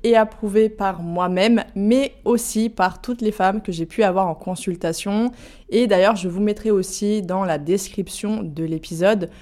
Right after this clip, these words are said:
le lien de ceux que je consomme personnellement ou que je vais recommander en consultation. Et sachez aussi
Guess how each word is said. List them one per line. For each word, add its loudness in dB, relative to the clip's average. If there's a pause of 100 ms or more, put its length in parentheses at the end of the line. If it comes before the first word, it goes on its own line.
(220)
le 4
lien 4
de 0
ceux -2
que -4
je -2
consomme -2
personnellement 0
ou 0
que -4
je -2
vais 0
recommander -2
en -6
consultation. -8 (540)
Et 2
sachez -2
aussi -4